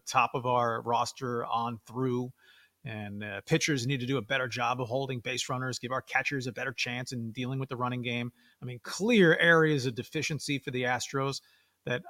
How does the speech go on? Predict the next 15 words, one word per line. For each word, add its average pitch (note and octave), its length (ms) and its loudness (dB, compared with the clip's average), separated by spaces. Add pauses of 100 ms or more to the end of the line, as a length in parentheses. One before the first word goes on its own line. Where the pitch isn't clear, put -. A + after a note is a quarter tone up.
I - 60 4
have C3 140 4
to C#3 100 -12
say D#3 160 0
there D#3+ 100 -2
was B2 340 -2 (260)
no B2 320 2
emphasis C3+ 640 0
on B2 160 0
improving, D#3 460 2 (400)
uh, B2+ 220 -2 (120)
given A#2+ 400 -2 (160)
their, A#2+ 260 -2
their A#2+ 240 0
results. B2 640 4